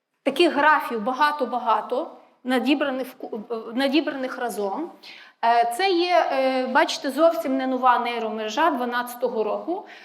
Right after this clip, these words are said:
е, AlexNet, яка, е, використовується для розпізнавання зображень. Тобто вона може сказати, що на зображенні є котик, чи є песик, чи є пташка, чи ще щось. І що ми тут бачимо?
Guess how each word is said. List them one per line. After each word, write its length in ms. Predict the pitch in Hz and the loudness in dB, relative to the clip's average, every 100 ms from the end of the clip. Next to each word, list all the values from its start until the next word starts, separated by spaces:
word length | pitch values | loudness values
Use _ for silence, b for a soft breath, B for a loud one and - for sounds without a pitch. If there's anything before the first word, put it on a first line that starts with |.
| B - | B 0
е, 180 | 233 | 2
AlexNet, 680 | 233 277 262 262 - 349 427 | 4 4 2 -4 -2 0 0
яка, 380 | 311 - 339 330 | -2 2 2 2
е, 560 | 262 269 247 247 240 240 | 0 -2 -2 -2 -2 -4
використовується 1000 | 254 277 277 - 339 359 349 330 - | -4 -4 -8 -2 2 2 0 -2 -2
для 460 | 254 233 269 311 339 - - | -2 2 4 4 2 -6 -6
розпізнавання 920 | 240 254 - 247 247 240 269 294 262 | -2 -2 -4 -8 -6 0 2 2 -2
зображень. 580 | 220 247 226 185 185 196 b b b b | -4 -2 0 0 -2 -12 b b b b
Тобто 220 | 233 - | -8 -2
вона 180 | 302 381 | 2 4
може 260 | 349 320 | 4 2
сказати, 500 | 285 - 254 247 226 | 0 -4 0 2 0
що 140 | 226 247 | -4 -8
на 120 | 247 | -8
зображенні 640 | 240 247 262 262 240 226 220 | -6 0 2 2 -2 -8 -6
є 100 | 214 | -4
котик, 500 | - 370 381 311 - | 2 2 2 -2 -4
чи 160 | - | -6
є 120 | 214 | -6
песик, 560 | 208 277 320 320 - 262 | -4 2 2 2 -4 -6
чи 140 | - | -2
є 60 | 220 | -2
пташка, 540 | 220 - 294 - - | -2 2 2 2 -6
чи 120 | 247 233 | -8 -8
ще 300 | - - 208 | -8 -6 -8
щось. 260 | - - _ _ B B B _ | -12 -20 _ _ B B B _
І 160 | 392 480 | 4 4
що 240 | - 415 | 4 2
ми 100 | 427 | 0
тут 180 | - 330 | 2 2
бачимо? 540 | 262 208 - 208 190 | 4 4 2 -8 -12